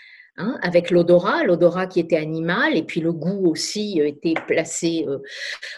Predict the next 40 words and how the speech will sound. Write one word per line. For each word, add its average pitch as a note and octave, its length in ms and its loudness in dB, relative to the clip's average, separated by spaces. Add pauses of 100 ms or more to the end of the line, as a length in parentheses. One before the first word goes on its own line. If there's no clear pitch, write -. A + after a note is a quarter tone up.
(100)
en E3 120 -2
bas F3 100 2
de E3 80 0
la D#3+ 80 2
hiérarchie D#3 480 -2
des C#3+ 120 -4
sens, C4+ 500 -4 (300)
eh G3 100 4
bien, C4 320 2 (160)
euh, G3 160 6
il B3 180 4
n'a A3 140 2
pas C#4+ 220 2
été A#3+ 220 2
valorisé, F3+ 760 2 (200)
et, A3+ 440 4
euh, F3+ 140 4 (140)
tout F4+ 180 4
ce - 200 -2
qui A#3 320 0
relevait A#3 960 6
de A3 500 6
la, E3+ 540 0 (240)
euh, D3+ 500 2
on D3+ 80 -2
va D#3+ 120 -2
dire, D#3+ 420 -2
la, C#3+ 400 0
la D3 120 -2
création, D#3 880 -2
euh, C3 380 -4
culinaire, F3 720 0
et C#3+ 80 -16
cetera, F3+ 320 -6 (320)
n'a G#3+ 180 -2
pas A#3+ 160 2
été F#3+ 220 2
valorisé. D3+ 600 -4 (320)
Mais E4+ 220 6
c'est D4+ 420 -2